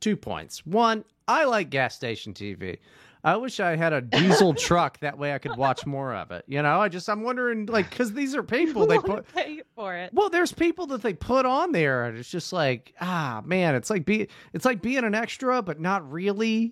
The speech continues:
Speaker 1: you know? So you're cast for gas station T V at the Chevron.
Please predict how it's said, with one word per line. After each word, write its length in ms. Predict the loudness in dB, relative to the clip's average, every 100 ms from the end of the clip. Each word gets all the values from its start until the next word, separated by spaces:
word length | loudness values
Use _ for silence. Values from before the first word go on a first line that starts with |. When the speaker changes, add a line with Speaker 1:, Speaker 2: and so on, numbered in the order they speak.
| 2
Speaker 1:
you 220 | 2 4
know? 240 | 2 0
So 140 | -4 -6
you're 200 | -6 -6
cast 460 | -2 -2 -2 -6
for 100 | -12
gas 400 | -8 -2 0 -2
station 500 | -2 -2 -2 -2 -6
T 220 | -4 -6
V 240 | 0 4 4
at 80 | 2
the 80 |
Chevron. 560 | 0 2 2 2 0 -2